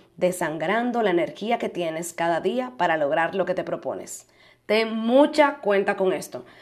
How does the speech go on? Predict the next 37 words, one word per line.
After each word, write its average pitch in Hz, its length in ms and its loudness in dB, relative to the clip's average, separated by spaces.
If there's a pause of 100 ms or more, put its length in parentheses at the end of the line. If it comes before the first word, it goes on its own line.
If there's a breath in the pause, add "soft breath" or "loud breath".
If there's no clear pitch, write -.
(160 loud breath)
Así 190 240 -2
que 226 100 4
procura 226 380 6
no 262 120 2
caer 233 280 6
en 196 100 4
esos 202 240 -2
espacios 202 500 0
llamados 185 480 2
redes 214 240 -2
sociales, 214 560 2
Netflix, 214 520 -2
YouTube, 208 360 -4
WhatsApp, 196 480 2 (320 loud breath)
etcétera, 190 500 -6 (360 loud breath)
durante 262 340 6
estos 285 280 2
días 254 260 0
de 208 80 0
enfoque, 196 460 -2
porque 208 400 2
ahí 240 360 6
es - 140 -4
donde 202 220 2
el 180 60 4
miedo 214 360 2
le 180 160 2
gusta 185 380 2
tenerte. 151 480 -8 (400 soft breath)
No 196 280 2
lo 220 240 2
hagas. - 440 -4 (500 soft breath)
Sé 247 200 2
que 269 100 10
puede 254 180 6
ser 233 160 0
tentador, 220 560 4